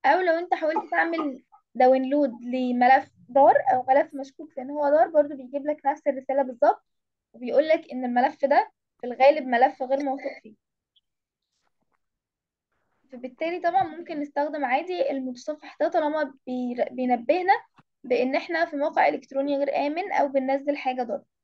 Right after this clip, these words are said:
لو جالي بقى الرسالة دي اللي بتقول إن أنا داخل على حاجة غير آمنة أو إني بنزل ملف ضار، المفروض إني أنا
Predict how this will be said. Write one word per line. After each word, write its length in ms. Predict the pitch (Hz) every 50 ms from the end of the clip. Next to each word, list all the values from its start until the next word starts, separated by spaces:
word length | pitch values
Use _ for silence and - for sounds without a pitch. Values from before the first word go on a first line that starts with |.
| _ _ _ _ _ _ _ _ _ _ _ _ _ _ _
لو 260 | 254 262 262 262 269 247
جالي 300 | 277 285 349 370 330 277
بقى 400 | 269 302 - 269 262 233 - 262
الرسالة 460 | 247 254 247 - - 277 285 302 269
دي 160 | 254 277 302
اللي 120 | 339 349 302
بتقول 320 | 247 240 - 226 285 294
إن 160 | 294 277 277
أنا 120 | 277 285 277
داخل 280 | 269 285 294 294 294
على 220 | 277 240 226 226 -
حاجة 320 | - - 285 294 285 269 277
غير 240 | 285 285 - -
آمنة 300 | 262 254 262 277 349 480 - _ _ _ _ _ _ _ _ _ _ -
أو 140 | - 285 311
إني 200 | 320 302 294 277
بنزل 460 | 247 247 247 277 302 294 302 294 269
ملف 300 | 247 240 247 302 - -
ضار، 240 | 294 254 269 285 370 539 554 - _ _
المفروض 400 | 269 254 247 254 247 330 330 320
إني 260 | 349 320 302 - - 277
أنا 200 | 320 370 403